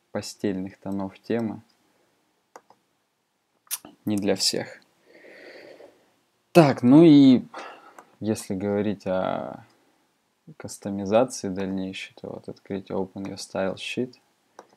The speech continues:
Editor. Предварительно можно посмотреть, какой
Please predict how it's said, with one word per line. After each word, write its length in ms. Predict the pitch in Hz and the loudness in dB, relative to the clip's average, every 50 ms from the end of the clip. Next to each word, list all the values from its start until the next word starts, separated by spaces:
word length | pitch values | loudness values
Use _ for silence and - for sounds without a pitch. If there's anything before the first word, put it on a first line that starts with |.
| _ _ _ _ _ - | _ _ _ _ _ -6
Editor. 480 | 82 110 123 117 113 104 - - 104 - - - _ _ _ _ _ _ _ _ _ _ _ _ _ _ _ _ _ _ _ _ _ | -4 -2 0 0 -2 -2 -4 -6 -8 -8 -10 -18 _ _ _ _ _ _ _ _ _ _ _ _ _ _ _ _ _ _ _ _ _
Предварительно 560 | - 117 113 107 117 135 143 147 139 120 110 | -6 -2 0 4 6 6 6 6 4 2 0
можно 260 | 107 113 110 101 107 95 | 0 0 0 0 -2 -6
посмотреть, 760 | - - - - 110 104 101 - 110 120 135 143 139 - - _ _ _ _ _ _ _ _ _ - - _ _ _ _ _ _ _ _ _ _ _ _ _ | -6 -8 -6 -4 -4 -4 -2 0 0 0 0 0 -2 -10 -20 _ _ _ _ _ _ _ _ _ -20 -20 _ _ _ _ _ _ _ _ _ _ _ _ _
какой 680 | - - 98 - - - 113 117 110 110 101 101 95 | -12 -12 -12 -8 -4 0 2 4 4 2 0 -2 -8